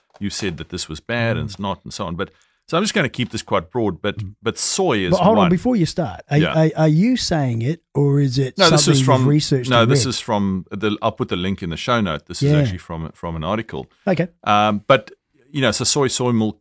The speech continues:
Speaker 1: could cause a drop. Thirty-five men who drank a soy protein isolate for
Speaker 2: Mm-hmm.
Speaker 1: fifty-four days decreased their, their testosterone levels by nine to fifteen percent.
Speaker 2: Is that all they had?
Speaker 1: Well, it's,
Speaker 2: The
Speaker 1: I,
Speaker 2: soy
Speaker 1: I,
Speaker 2: macha-,
Speaker 1: I
Speaker 2: <laughs> the soy
Speaker 1: wasn't
Speaker 2: shake.
Speaker 1: clear. I,
Speaker 2: Where's the rest of
Speaker 1: I
Speaker 2: the
Speaker 1: don't
Speaker 2: diet?
Speaker 1: know.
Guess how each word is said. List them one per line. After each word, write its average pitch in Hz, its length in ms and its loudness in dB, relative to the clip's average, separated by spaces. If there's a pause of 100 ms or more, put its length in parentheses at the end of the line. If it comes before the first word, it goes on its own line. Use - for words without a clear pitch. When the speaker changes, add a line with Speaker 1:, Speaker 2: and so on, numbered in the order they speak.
(120)
Speaker 1:
could - 340 -6
cause 95 300 -4
a 90 60 -4
drop. 82 520 -8
Thirty-five 98 440 -4
men 87 420 -6 (100)
who 87 100 -12
drank 87 280 -8
a - 20 -16
soy 98 240 -8
protein 87 580 -10
isolate 113 540 -8
for 123 140 -8
Speaker 2:
Mm-hmm. 101 80 -6
Speaker 1:
fifty-four 107 420 -8
days 85 400 -8
decreased - 540 -14
their, 78 100 -12 (420)
their 80 320 -8 (200)
testosterone 90 460 -10
levels 82 200 -8
by 82 140 -12
nine 80 180 -8
to - 80 -18
fifteen - 320 -12
percent. - 480 -6
Speaker 2:
Is 175 80 4
that 262 140 4
all 277 100 -2
they 233 140 2
had? 208 260 0 (1120)
Speaker 1:
Well, 90 280 -10
it's, - 180 -18
Speaker 2:
The 147 140 -2
Speaker 1:
I, - 40 -2
Speaker 2:
soy 202 180 0
Speaker 1:
I, - 20 0
Speaker 2:
macha-, 190 320 -2
Speaker 1:
I - 80 -2
Speaker 2:
<laughs> 120 80 0
the 156 120 2
soy 185 180 0
Speaker 1:
wasn't 202 80 0
Speaker 2:
shake. 202 180 -2
Speaker 1:
clear. 117 160 -8
I, 73 240 -8
Speaker 2:
Where's 202 240 2
the 226 80 0
rest 214 200 2
of 226 80 -4
Speaker 1:
I - 40 -8
Speaker 2:
the 170 60 0
Speaker 1:
don't 151 180 -2
Speaker 2:
diet? 110 180 -10
Speaker 1:
know. - 60 -20